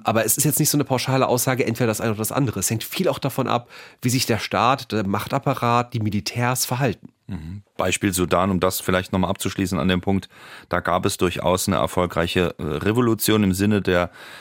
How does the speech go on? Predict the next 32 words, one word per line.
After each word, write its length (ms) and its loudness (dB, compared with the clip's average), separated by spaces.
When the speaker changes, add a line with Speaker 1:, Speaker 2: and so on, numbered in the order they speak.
Speaker 2:
äh, 140 -2
Protestierenden 880 0
und 180 -2
danach 360 2
gab 200 0
es, 220 -2
äh, 160 -4
eine 120 -8
Konterrevolution 880 -4
im 100 -4
Sinne 320 -4
der 100 0
Militärs 520 -2
und 80 -2
mittlerweile 480 -4
haben 140 -4
wir 80 -4
dort 260 -6
einen, 220 -6
ja, 200 0
f-, 260 -16
desaströsen 680 4
Krieg, 460 0
ähm, 460 4
und, 380 2
äh, 220 2
eigentlich 580 -2
ein 140 0
Flächenbrand, 600 0
der 100 2
bislang, 560 0
äh, 240 0